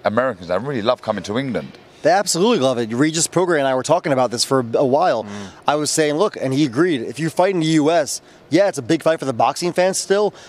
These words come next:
Speaker 2: but you're not gonna have this great atmosphere." Now we're at the O T Arena. It's gonna be sold out.
Speaker 1: Mm.
Speaker 2: Gonna have a great atmosphere, and it's a real big fight. And even the big names in America often aren't overlooked, unless you're like a Floyd Mayweather
Speaker 1: Yeah.
Speaker 2: or Manny Pacquiao.
Speaker 3: Yeah, of course,
Speaker 1: Who,
Speaker 3: yeah.
Speaker 1: so who, who would you say that? Is it Canelo's the main man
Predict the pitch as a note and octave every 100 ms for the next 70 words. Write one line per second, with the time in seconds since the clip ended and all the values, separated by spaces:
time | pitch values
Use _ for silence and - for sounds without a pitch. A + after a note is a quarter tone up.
0 | - D3+ C#3 C3 E3 D#3 D3 C3 A2+ D3
1 | C3+ D3+ D3+ - A#2+ C3 D#3 D3+ B2+ D3+
2 | E3 E3 D3+ C#3+ D3 D3 - D3 C#3 -
3 | D3+ D3 C#3+ C#3 C#3+ E2 - - - D3
4 | C#3 C#3 C3+ D#3 D#3 D3 D3+ - - D3
5 | C#3+ C3+ - C3+ C#3+ C3 C3+ E3 D3+ -
6 | D#3 C#3+ A#2 C3 G3+ A#3 E3+ A2 F3 G3
7 | G#3+ G3 G#3 G3 G#3 G3+ E3 - F3 F#3+
8 | G3+ - E3 E3+ E3 D#3 C#3+ C#3+ - F2
9 | D3+ D3+ E3 D3+ C3 B2 C#3 D#3+ C#3 C#3
10 | B2+ B2 B2 C3 C3 B2+ B2 A#2 A2 G#2
11 | G2 G2 G2 - A#2+ G#2 - A#3+ G3+ A#3+
12 | A#3 B3 A#3 D3 D3 G#3 G3+ D#3+ - D#3+
13 | A2+ G#2 G#2+ D3 - D3+ D#3 D#3+ D#3+ D3
14 | B2+ C#3+ D3 C#3+ C#3+ D3